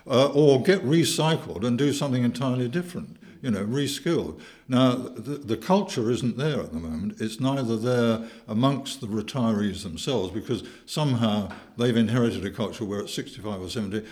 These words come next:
that's it. They've earned, you know, their retirement.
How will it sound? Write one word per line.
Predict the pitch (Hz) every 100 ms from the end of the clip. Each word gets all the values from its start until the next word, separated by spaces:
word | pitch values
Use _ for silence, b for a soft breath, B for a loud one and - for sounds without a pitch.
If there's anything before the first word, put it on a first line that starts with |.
| B
that's | 127 110 156
it. | 104 -
They've | 110 110
earned, | 143 131 127 123 - - B 135
you |
know, | 107 104
their | 107
retirement. | 110 117 151 165 120 113 -